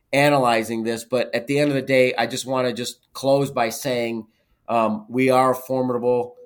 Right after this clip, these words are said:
um, distributor, manufacturer in this space. We are committed to helping providers survive, and,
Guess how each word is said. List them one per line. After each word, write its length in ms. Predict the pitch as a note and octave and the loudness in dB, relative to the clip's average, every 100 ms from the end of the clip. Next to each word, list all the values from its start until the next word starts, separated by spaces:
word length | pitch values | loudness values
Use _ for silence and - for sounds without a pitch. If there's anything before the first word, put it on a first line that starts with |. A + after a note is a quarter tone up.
| _ _ - | _ _ -6
um, 400 | A2 G#2+ G2+ G2 _ _ _ _ | -2 0 -2 -8 _ _ _ _
distributor, 640 | G2 B2 - B2+ A#2+ A#2+ A#2+ | -8 -8 -2 -2 -2 -4 -4
manufacturer 840 | A#2+ A#2 A2+ A2 A2+ A2+ - A#2+ | -2 -2 -4 -4 -2 -2 -6 -8
in 120 | G#2 A2 | -6 -6
this 140 | A2 | -10
space. 400 | - A2 A2 - | -8 -6 -6 -8
We 140 | A2+ | -4
are 120 | A2+ A#2 | -2 -2
committed 760 | - A2+ A2 A#2 A#2 A#2 C3 - _ _ _ - | -4 -4 0 0 0 -2 -6 -14 _ _ _ -8
to 640 | B2+ A#2 A2+ A2 G#2+ G#2+ _ _ _ _ _ | -2 0 0 -2 -4 -8 _ _ _ _ _
helping 520 | A#2+ B2+ B2 C3 A#2 | 0 2 2 -2 -4
providers 720 | - A#2 A2 A2+ A2+ A2 - | -6 -4 0 0 -2 -6 -8
survive, 720 | A#2 G#2+ A2 A2 A2 A2 G#2+ _ _ _ _ _ _ | -10 -6 -2 0 0 -2 -6 _ _ _ _ _ _
and, 540 | B2 A2 G#2 G2+ G#2 | -4 -2 -2 -4 -8